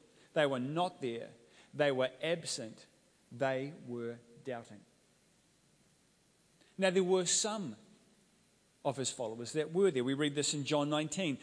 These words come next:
"Near the cross of Jesus stood his mother, his mother's sister, Mary, the wife of Clopas, and Mary Magdalene. And when Jesus saw his mother there and the disciple whom he loved standing nearby,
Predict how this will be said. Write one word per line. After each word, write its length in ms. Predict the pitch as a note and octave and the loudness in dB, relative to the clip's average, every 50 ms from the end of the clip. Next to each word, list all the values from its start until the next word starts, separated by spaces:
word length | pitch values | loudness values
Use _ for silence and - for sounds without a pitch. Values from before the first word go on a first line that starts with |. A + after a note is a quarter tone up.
| - - - | -10 -14 -8
"Near 240 | - D#3+ E3+ F#3 F#3 | -2 2 4 4 4
the 120 | E3+ F3+ | 4 2
cross 380 | - - - G#3 G3 F3+ - - | -2 -2 0 2 2 2 2 0
of 100 | F#3 E3 | 0 -2
Jesus 420 | C#3+ D3 G#3 A3 G3+ E3 E3+ D#3+ - | -2 -2 -2 -2 0 0 0 2 2
stood 260 | - - - F#3 F3 | 2 2 2 2 2
his 140 | E3+ D#3 E3+ | 2 0 0
mother, 420 | F3+ F#3 F#3+ G3 E3 D3+ B2+ A#2 - - - - - _ _ _ _ _ _ _ _ _ _ _ _ _ _ _ _ _ _ _ - | -2 -2 -2 -2 -2 -2 -4 -4 -6 -14 -20 -20 -20 _ _ _ _ _ _ _ _ _ _ _ _ _ _ _ _ _ _ _ -2
his 160 | F3 E3 D#3+ | -2 0 2
mother's 340 | D#3+ D3+ C#3 C#3 D3+ C#3+ - | 2 2 2 2 0 0 2
sister, 600 | - - - G#3+ - - - - - B2+ - - - - - - _ _ _ _ _ _ _ _ _ _ _ _ - - - - - | 2 2 2 2 0 0 -2 -2 -4 -8 -8 -10 -14 -20 -20 -20 _ _ _ _ _ _ _ _ _ _ _ _ -20 -20 -20 -14 -8
Mary, 460 | C#3 C#3+ E3 G3+ A3 A3+ G3+ F3 D3+ | -4 0 4 6 6 6 6 4 2
the 100 | C#3+ D#3 | 2 2
wife 300 | D3+ D3+ D#3 D#3+ D#3 D3+ | 2 4 4 2 2 2
of 200 | F3+ D#3+ - - | 0 -2 -2 -4
Clopas, 840 | - - - G#3 G3 G3 - - - - - - - - - - - - - _ _ _ _ _ _ _ _ _ _ _ _ _ _ _ _ _ _ _ _ _ | -10 -10 -6 -4 -4 -4 -4 -6 -12 -16 -14 -10 -8 -8 -6 -8 -8 -12 -18 _ _ _ _ _ _ _ _ _ _ _ _ _ _ _ _ _ _ _ _ _
and 220 | - E3 E3+ E3+ F3 | 0 0 2 2 2
Mary 240 | F3 E3+ E3+ E3 E3 | 2 2 2 2 2
Magdalene. 640 | D#3+ D#3 D#3 D#3 D3+ D#3 E3 E3+ F#3 F3 D3+ C3+ | 2 0 0 0 -2 -4 -4 -4 -4 -4 -4 -2
And 60 | C#3+ E3 | 0 0
when 120 | E3+ D#3+ | 0 0
Jesus 360 | C#3+ G#3 G#3+ F#3 F#3+ E3+ - | 2 0 0 2 0 2 2
saw 320 | - - - A#3+ C4 C4+ A3 | 2 4 4 4 4 4 2
his 200 | G#3 G#3 F3+ G3 | 2 0 0 2
mother 300 | G3 F#3+ G3 G3+ G#3 F3+ | 2 2 2 2 2 2
there 220 | F3 E3 E3 E3+ - D#3 | 2 2 0 0 0 0
and 340 | F#3 G#3 A3 A#3 A3 G3+ | 0 2 2 2 0 2
the 80 | F#3+ G#3+ | 2 2
disciple 720 | G3+ G#3 G3+ - A3+ G#3 A3 G#3+ - A3 G#3+ G#3 G3+ G#3 - - - - - - | 2 2 2 2 2 2 2 2 2 4 4 4 2 0 -6 -18 -20 -14 -6 -2
whom 160 | G3+ G3+ F3+ | -2 0 0
he 120 | F3+ G#3 G3 | 0 0 0
loved 380 | F#3+ F#3+ G3 F#3+ F#3+ F#3 E3 | 0 0 0 0 -2 -2 -2
standing 500 | - - - F#3+ F3+ F#3+ F#3 F3+ E3+ E3 | -4 -4 -2 -2 -2 -2 -2 -4 -4 -4
nearby, 540 | E3 E3 E3 D#3+ D3+ F#3 F#3+ E3+ C#3 C#3+ | -2 -2 -4 -2 -2 0 0 0 0 -2